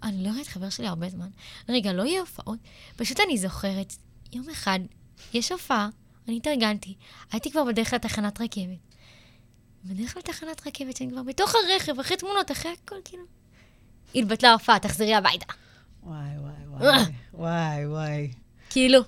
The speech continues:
Speaker 1: <clears throat> אני זוכרת את התאריך, אני זוכרת באיזה שעה, אני זוכרת, כאילו, באיזה שעה העולם שלי, מבחינתי, נעצר, כאילו, וזה פשוט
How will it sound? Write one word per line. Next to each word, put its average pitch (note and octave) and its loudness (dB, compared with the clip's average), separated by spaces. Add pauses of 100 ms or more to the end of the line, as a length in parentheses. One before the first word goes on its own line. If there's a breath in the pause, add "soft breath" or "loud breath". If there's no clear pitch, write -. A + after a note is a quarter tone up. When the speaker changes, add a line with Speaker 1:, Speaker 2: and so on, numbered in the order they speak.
(280)
Speaker 1:
<clears throat> B3 2
אני G#3+ 0
זוכרת C#4+ 4
את - -8
התאריך, G#3 -2
אני G#3 -4
זוכרת B3 -6
באיזה C4 2
שעה, G3+ 2
אני G#3+ -6
זוכרת, E4+ -12
כאילו, - -20 (720 loud breath)
באיזה C#4 2
שעה B3+ 8
העולם G#3+ 4
שלי, E4+ 2 (140)
מבחינתי, A#3 -2 (260)
נעצר, F3 -4 (180)
כאילו, F#3 -8 (400 loud breath)
וזה G#3 -6
פשוט C4 -4